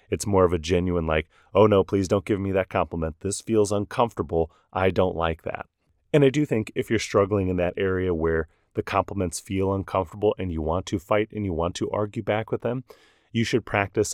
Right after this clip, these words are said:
allowing people to give you compliments and just saying a polite, "Thank you, I appreciate that." And then working yourself in your own mind about accepting that compliment. Just saying, "No,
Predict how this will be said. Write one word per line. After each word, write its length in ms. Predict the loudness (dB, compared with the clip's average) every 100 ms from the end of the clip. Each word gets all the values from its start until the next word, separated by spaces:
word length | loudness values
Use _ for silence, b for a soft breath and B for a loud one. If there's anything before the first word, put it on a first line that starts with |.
| -6
allowing 500 | -2 2 4 2 0
people 240 | -4 -6 -6
to 80 |
give 180 | -8 -8
you 120 | -8
compliments 580 | -4 -4 -4 -6 -6 -8 -14 -10
and 120 | -6
just 180 | -4 0
saying 340 | 0 0 -2
a 60 | -8
polite, 320 | -2 -2 -2 _
"Thank 240 | -6 -6 -2
you, 100 | -4
I 60 |
appreciate 580 | -4 -6 -6 -6 -12 -12
that." 200 | -16 -18 _ _ _ -2
And 120 | 2
then 380 | 4 2 -2 -4
working 420 | 4 4 4 0
yourself 560 | -2 -2 0 0 0 -4 _
in 140 | -4 0
your 140 | 2
own 180 | 2 2
mind 460 | 0 -2 -4 -6 _ -12
about 300 | -4 0 0
accepting 460 | -2 0 0 0 -6
that 180 | -6 -4
compliment. 600 | -2 -2 -6 -12 -14 -18 _ _
Just 160 | -12 -6
saying, 200 | -4 -2
"No, 280 | -2 -4